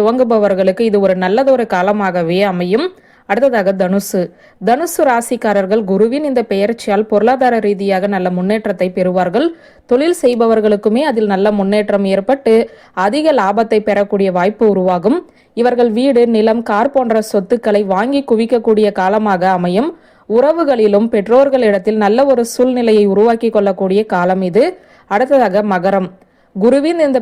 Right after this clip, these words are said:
பெயர்ச்சி வாழ்க்கையில் மகிழ்ச்சியையும் நம்பிக்கையும் அதிகரிக்கக்கூடிய வாய்ப்பு இந்த ராசிக்காரர்களுக்கு உண்டாகும். அது மட்டுமின்றி பொருளாதாரத்தில் நல்ல முன்னேற்றம் ஏற்படும். வெளிநாட்டில் வேலை செய்ய வேண்டும் என நினைப்பவர்களின்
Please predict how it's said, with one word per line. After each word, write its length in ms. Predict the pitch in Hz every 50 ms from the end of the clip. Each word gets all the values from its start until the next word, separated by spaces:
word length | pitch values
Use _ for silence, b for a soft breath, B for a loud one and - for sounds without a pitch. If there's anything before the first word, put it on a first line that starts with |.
| 226
பெயர்ச்சி 380 | 220 208 214 233 226 - - 226 208
வாழ்க்கையில் 420 | 196 196 226 262 269 233 202 214 214 214
மகிழ்ச்சியையும் 600 | 196 185 208 240 262 - - 214 202 196 202 214 208
நம்பிக்கையும் 500 | 190 202 214 277 269 - 214 196 196 208 196
அதிகரிக்கக்கூடிய 720 | 175 170 190 202 196 202 185 208 196 190 262 277 247 233 214 185
வாய்ப்பு 320 | 180 175 180 185 180 214 240 330 359 - _ - 233
இந்த 140 | 262 285 311 294 254
ராசிக்காரர்களுக்கு 760 | 214 214 - 226 - - 196 190 185 175 180 170 165 160 202 208
உண்டாகும். 380 | 202 196 196 190 180 185 180 175 b b b b b b b b 185
அது 120 | 202 277 302
மட்டுமின்றி 460 | 320 311 320 311 269 247 226 214 196 220 220 214
பொருளாதாரத்தில் 680 | 208 202 226 262 277 269 247 226 214 202 - 214 214 214
நல்ல 180 | 208 202 202 208 202 202
முன்னேற்றம் 440 | 196 196 202 202 196 202 196 196 196 185
ஏற்படும். 380 | 180 180 180 196 185 226 294 370 B B B B B B B B _ 196
வெளிநாட்டில் 580 | 214 247 285 320 330 320 294 233 233 233 240 220
வேலை 200 | 196 208 220 247 254 -
செய்ய 160 | - 220 214 208 196 202
வேண்டும் 260 | 202 202 196 196 196 196
என 120 | 190 190 190
நினைப்பவர்களின் 680 | 190 185 202 214 214 - 220 208 208 190 196 190 185